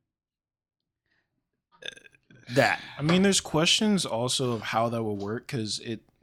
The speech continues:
Speaker 1: Yeah.
Speaker 2: There's the question of, can you transfer consciousness over, or
Speaker 1: Okay,
Speaker 2: would it be
Speaker 1: so
Speaker 2: copied? And
Speaker 1: Yeah,
Speaker 2: then
Speaker 1: yeah.
Speaker 2: would you
Speaker 1: What,
Speaker 2: thus
Speaker 1: is
Speaker 2: be
Speaker 1: it
Speaker 2: a
Speaker 1: a copy,
Speaker 2: copy
Speaker 1: or
Speaker 2: of
Speaker 1: does your brain
Speaker 2: yourself?
Speaker 1: just, or does your body just drop dead right there?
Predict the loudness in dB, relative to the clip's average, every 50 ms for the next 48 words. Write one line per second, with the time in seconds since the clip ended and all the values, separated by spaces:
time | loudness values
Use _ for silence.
0 | -14 -4 0 2 2 2 2 0 -2 -2 0 2 2 4 4 4 2 2 2 2
1 | 2 2 0 -2 -8 -6 -2 -2 0 2 2 0 0 -2 -2 -2 0 -2 -2 -2
2 | -4 -4 -4 -4 -4 -6 -6 -6 -6 -4 -4 -4 -4 -6 -6 -6 -6 -6 -6 -6
3 | -4 -4 -4 -4 -2 -2 -2 -2 -2 -2 -2 -2 0 0 0 0 -2 -2 -4 -2
4 | -2 -2 -2 0 2 2 2 2 0 -2 -2 0 2 4 6 6 6 6 6 4
5 | 2 0 0 2 4 4 4 6 4 4 4 4 4 2 4 6 6 6 6 6
6 | 6 6 6 6 6 6 4 4 2 4 4 4 4 6 4 4 4 4 4 2
7 | 2 0 0 0 0 2 2 4 4 6 4 4 4 2 2 4 4 4 4 4
8 | 2 2 0 2 2 0 0 -2 0 -2 0 0 0 -2